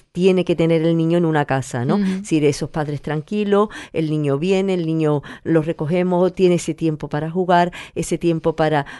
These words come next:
Speaker 1: para dedicarle a e-, al niño, ¿no? A la inmers-,
Speaker 2: Claro.
Speaker 1: a la inmersión de, yo siempre lo digo, ¿no? Esa inmersión que tiene que tener el niño dentro de una casa, ¿no? Creemos muchas veces que son casi como muñecos, ¿no? Ahora lo llevo al co-, al colegio. Mm, desde muy temprano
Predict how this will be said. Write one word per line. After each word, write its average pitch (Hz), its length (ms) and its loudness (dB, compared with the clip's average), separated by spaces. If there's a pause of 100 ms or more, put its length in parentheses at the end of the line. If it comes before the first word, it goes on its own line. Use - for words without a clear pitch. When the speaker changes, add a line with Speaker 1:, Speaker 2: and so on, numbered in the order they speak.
(100)
Speaker 1:
para 180 200 4
dedicarle 185 840 2
a 180 160 4
e-, 175 180 4
al 151 220 2
niño, 143 260 0
¿no? 156 80 0
A 185 80 2
la 160 120 2
inmers-, 147 160 2 (260)
Speaker 2:
Claro. 170 100 -10
Speaker 1:
a 170 80 4
la 160 120 6
inmersión 160 680 0
de, 165 220 2
yo 156 160 0
siempre 240 260 -4
lo 220 100 2
digo, 214 220 0
¿no? 185 100 2
Esa 196 200 -2
inmersión 190 560 -2 (260)
que 180 100 4
tiene 190 220 2
que 190 100 2
tener 180 280 2
el 170 320 2
niño 190 400 2 (180)
dentro 175 480 2
de 160 80 0
una 156 200 0
casa, 135 340 -4
¿no? 175 180 -4 (320)
Creemos 180 400 2
muchas 196 300 -2
veces 185 200 -2
que 175 120 -2
son 170 160 -4
casi 180 260 -6
como 160 220 -2
muñecos, 156 480 -4
¿no? 196 180 -2 (220)
Ahora 220 160 2
lo 233 100 2
llevo 233 220 2
al 202 160 0
co-, 190 80 0 (160)
al 156 100 -2
colegio. 147 420 0 (300)
Mm, 170 220 0
desde 165 320 2
muy 180 160 2
temprano 202 720 2